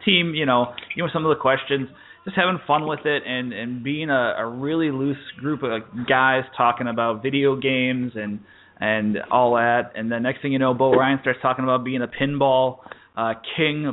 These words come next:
back in, in the sixties. It, it, this team, I mean, it, it, it's really interesting to note, too, 'cause Ryan said they can joke about it now, but when they get on the court, this team gets focused in, and he has, he doesn't have any troubles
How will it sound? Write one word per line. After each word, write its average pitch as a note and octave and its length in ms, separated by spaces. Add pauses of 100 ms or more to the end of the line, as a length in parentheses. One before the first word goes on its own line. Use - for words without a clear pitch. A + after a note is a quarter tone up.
back B2 260
in, A#2+ 160
in F2+ 160
the A2 100 (120)
sixties. B2+ 560 (480)
It, C3+ 380
it, - 240
this D3+ 120 (140)
team, F#3+ 220
I C#3 100
mean, C#3 180
it, A2+ 340
it, D3 140
it's C3+ 240
really F3 240
interesting D3+ 340
to B2+ 100
note, B2+ 280
too, C3 280
'cause A#2+ 140
Ryan C#3 300
said C3+ 200
they C3 100
can C3 180
joke D3 220
about C#3 240
it A2+ 120
now, C3 520 (180)
but A#2+ 80
when C3+ 120
they F3 80
get G#3+ 80
on G3+ 100
the D3 80
court, D3 440 (600)
this C#3+ 120 (180)
team D#3 180
gets C3+ 140 (120)
focused D#3 440
in, C#3 200
and A#2+ 160
he D3+ 120
has, D#3 160 (100)
he D#3 80
doesn't D#3 160
have D#3+ 140
any C#3 160 (100)
troubles C#3+ 400